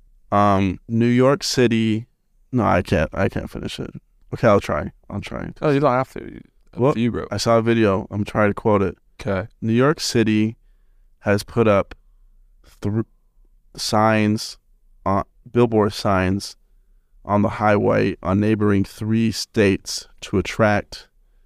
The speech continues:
Speaker 1: people from different states for, about their abortion stuff.
Speaker 2: Uh-huh.
Speaker 1: And they've been putting in the three different s-, states, and it's done really well because women usually, usually don't look at the road when they drive.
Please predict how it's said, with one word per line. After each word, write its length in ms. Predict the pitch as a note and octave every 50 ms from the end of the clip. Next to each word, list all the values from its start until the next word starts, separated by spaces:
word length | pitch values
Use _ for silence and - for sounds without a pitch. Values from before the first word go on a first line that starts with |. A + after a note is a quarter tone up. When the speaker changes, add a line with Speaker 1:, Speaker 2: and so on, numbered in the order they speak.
| _ _ _ _ _
Speaker 1:
people 240 | - - C3 A#2 G#2+
from 160 | - G#2 G#2
different 340 | - - G2 - G2+ F2 -
states 440 | - - G#2 G2 G2+ - - - - - - - - _
for, 240 | _ _ G2 F#2+ - - _ _ _
about 320 | - F2+ - G2+ F#2+ E2+ -
their 140 | G2 G2
abortion 760 | - - - D#2+ E2+ G2+ G#2+ A2 - - - F#2 F2 D2 -
stuff. 500 | - - - - - G1+ - - - - _ _ _ _ _ _ _ _ _ _ _ _ _ _ _ _ _ -
Speaker 2:
Uh-huh. 220 | G2 F#2+ F#2+ G2+ G#2 -
Speaker 1:
And 460 | G2 G2 F#2+ F#2 F2+ E2+ D2 - - - _ _ _ _ _ _ _ _ _ _ _
they've 140 | - G2 F#2
been 140 | E2+ G2 F#2
putting 300 | - - C#3 D3+ D3 C#3
in 80 | B2 G#2+
the 60 | F#2
three 220 | - - A#2 G#2
different 260 | G2+ F3+ D#3+ F#2 - -
s-, 140 | - - - _ _
states, 520 | - - - - G#2 F#2+ F#2+ - - - - -
and 80 | F#2 F#2
it's 140 | F2 G2+
done 200 | - - G#2 G2+
really 220 | G2+ G2 G2 F#2+ F#2+
well 680 | F#2 - G#2+ A#2 A#2+ A#2 G#2+ G2+ G2+ F#2 G2+ G#2+ - _ _ _ _ _
because 400 | - E2 - - - F#2+ F2+ -
women 560 | E2+ - A#2 C3 C3 B2 A2+ G#2 F#2+ F#2+ - -
usually, 320 | - G#2+ - G#2 G#2 G2 - _ _
usually 340 | - G#2 G#2 - - G2 F#2+
don't 240 | F#2 F#2+ F#2 D#2 -
look 180 | G2 G#2 - -
at 100 | - -
the 100 | E2+ D2+
road 360 | C#2+ F2 G#2 G#2 G2+ F#2+ D2+
when 120 | D2 B1+ B1
they 60 | A1
drive. 440 | - - - - - - - _ _